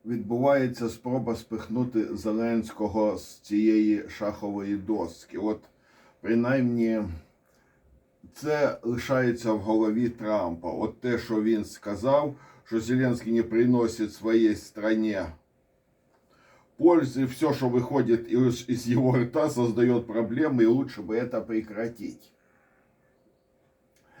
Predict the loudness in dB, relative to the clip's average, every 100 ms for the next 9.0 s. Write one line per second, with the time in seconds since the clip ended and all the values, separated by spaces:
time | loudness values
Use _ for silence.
0 | -20 -20 -20 -20 _ _ -4 0 4 4
1 | 4 0 0 0 0 0 0 2 4 2
2 | 0 -4 -2 0 0 -2 -2 0 0 6
3 | 4 4 0 0 0 -2 -2 -2 -2 -2
4 | -2 0 -2 -6 -4 -4 -2 4 4 4
5 | 0 0 2 0 0 2 4 6 4 2
6 | -8 _ _ _ -2 2 2 2 0 2
7 | 4 4 2 0 -2 -2 0 -2 -2 -4
8 | -4 -6 -6 -4 2 2 0 -4 -4 -6